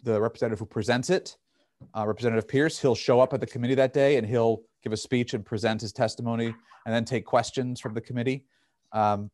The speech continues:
so I'm hoping we will learn more then. I hope so, at least. Maybe we won't. Next up is L D number fifty-five, rep-, uh, presented by Representative Fecteau of Augusta,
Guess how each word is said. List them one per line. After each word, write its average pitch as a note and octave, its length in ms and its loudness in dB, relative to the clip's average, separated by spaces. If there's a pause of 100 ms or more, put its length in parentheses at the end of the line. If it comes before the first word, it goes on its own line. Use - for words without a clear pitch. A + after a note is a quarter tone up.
so A#2 300 0
I'm A2 120 2
hoping A#2+ 320 -2
we A#2+ 140 0
will A#2+ 180 -2
learn C3 360 2
more D3 320 2
then. C#3 440 0 (1160)
I B2 40 -16
hope D#3+ 180 2
so, A#2 280 -2 (140)
at F#2+ 80 -10
least. G#2+ 400 -6
Maybe A2+ 200 -2
we D3 120 2
won't. C#3+ 300 0 (2000)
Next D#3 560 2
up G3+ 300 6
is C#3 320 0
L E3+ 260 8
D D#3+ 340 0
number A#2 360 2
fifty-five, D3 1120 0
rep-, B2 320 -2
uh, A2+ 100 2
presented D#3 640 0
by A#2+ 200 6
Representative A#2 460 -2
Fecteau B2 440 0
of G#2 100 -2
Augusta, E3 640 0